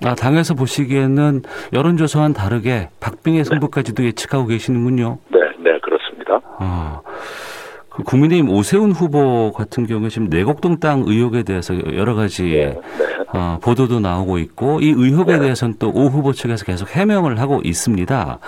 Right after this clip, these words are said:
Speaker 2: 네.
Speaker 1: 이 부분은 어떻게 보고 계세요?
Speaker 2: 우선 해명이 하루도 못 가서 뒤집히는 일이 계속되고 있죠.
Speaker 1: 예.
Speaker 2: 오-, 오늘 아침에 어떤 라디오 인터뷰에는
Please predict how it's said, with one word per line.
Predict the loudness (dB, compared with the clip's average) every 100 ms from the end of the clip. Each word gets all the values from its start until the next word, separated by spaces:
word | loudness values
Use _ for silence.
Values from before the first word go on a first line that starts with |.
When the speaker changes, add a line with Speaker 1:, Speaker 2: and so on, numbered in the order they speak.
| -14 -8 -2
Speaker 2:
네. | -2 -2 -4 -2
Speaker 1:
이 | 2
부분은 | 4 4 2
어떻게 | 0 -2 -2
보고 | -2
계세요? | -4 -6 -6 -6 -10 -14 -20 -10 -6 -6 -4
Speaker 2:
우선 | -2 -2 -2
해명이 | 0 2 4 4 4 2 0 -2 -12 -20 -20 -20 -8
하루도 | -4 2 4 6 6
못 | 4 2
가서 | 0 0 -4
뒤집히는 | -10 -10 -8 -6 -6 -6 -8
일이 | -8 -8
계속되고 | -6 -6 -6 -4 -4 -4
있죠. | -6 -10 -8 -2 -2 -2
Speaker 1:
예. | -2 -2 -4 0
Speaker 2:
오-, | 0 0
오늘 | -2 -2 2 2
아침에 | 2 -2 0 2 4
어떤 | 0 -2 -2
라디오 | 0 0 2 2 2 -2
인터뷰에는 | -8 -8 -6 -4 -4 -4 -6